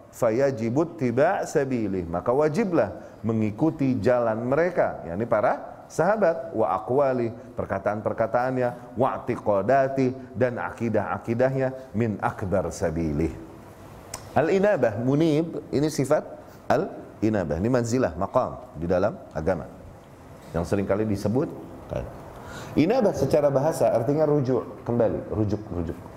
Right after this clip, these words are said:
Ya? Rujuk kembali kepada yang hak dan meninggalkan kebatilan, ini inabah.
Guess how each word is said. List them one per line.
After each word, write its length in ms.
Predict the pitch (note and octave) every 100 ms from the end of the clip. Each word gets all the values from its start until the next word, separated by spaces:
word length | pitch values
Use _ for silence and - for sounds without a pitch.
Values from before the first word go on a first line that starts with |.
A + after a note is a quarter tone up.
| - - - - - - - - - - - - -
Ya? 120 | B2+ - - - - - - - - - -
Rujuk 400 | A#2+ D3 D#3 F#3+ - F#3+ - - - - - - -
kembali 400 | D#3+ E3+ F3+ F3+
kepada 400 | F3 E3+ D#3 E3+ -
yang 240 | D#3 D3 D3
hak 240 | - -
dan 180 | C#3+ B2+
meninggalkan 560 | B2 B2+ B2 C3+ C#3 B2
kebatilan, 560 | B2+ A#2 A#2 C3 C3 C3
ini 240 | C3 C3
inabah. 340 | A2+ G#2+ D#2